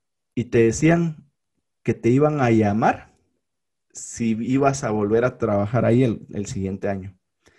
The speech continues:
Y no te llamaban hasta como por finales de diciembre.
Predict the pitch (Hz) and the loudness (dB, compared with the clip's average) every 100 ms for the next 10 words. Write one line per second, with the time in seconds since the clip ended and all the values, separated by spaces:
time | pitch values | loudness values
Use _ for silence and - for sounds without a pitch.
0 | _ _ _ _ _ 110 113 147 147 175 | _ _ _ _ _ 0 0 0 2 4
1 | 131 139 190 220 214 - - - 113 - | 4 2 2 0 -2 -6 -4 -2 -4 -2
2 | 110 104 98 - 98 92 - _ _ - | 0 0 0 0 0 0 -6 _ _ -20
3 | - _ _ _ _ _ _ _ - 107 | -20 _ _ _ _ _ _ _ -6 0
4 | 104 123 131 117 104 - 127 101 104 | 2 4 4 4 0 0 -2 -2 -8